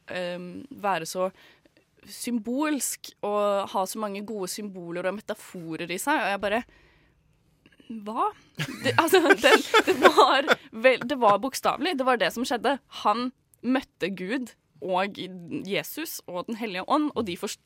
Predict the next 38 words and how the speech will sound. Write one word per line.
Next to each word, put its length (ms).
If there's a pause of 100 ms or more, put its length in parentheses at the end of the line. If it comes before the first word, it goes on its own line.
fortalte 500
ham 160
hvordan 320
han 80
skulle 240
leve. 300 (300)
Altså, 280
sånn, 160
hadde 320
han, 220 (300)
hadde 280
han 220 (160)
dratt, 460
eh, 360
ut 300
for 100
å 80
ta 160
hevn, 400
finne 420
denne 340 (180)
morderen, 800 (340)
eh, 380
et 160
eller 160
annet 100
sånt, 160
og 80
kommet 720 (680)
til 440
disse, 400 (320)
eh, 260
betingelsene 540
selv, 420
om 160
at 120
han 120
måtte, 380